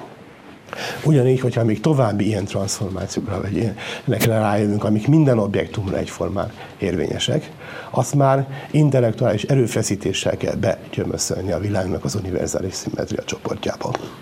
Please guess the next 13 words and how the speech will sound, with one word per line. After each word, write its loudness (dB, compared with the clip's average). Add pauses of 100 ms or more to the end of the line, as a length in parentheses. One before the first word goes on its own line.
(100)
<clears throat> 6 (520)
Hát -2
itt 2
most 0
megtörtént, 0
tehát 2
akkor -2 (380)
betesszük 2
kísérleti -2
tapasztalatunk -2
szerint -2
oda 4
középre, 2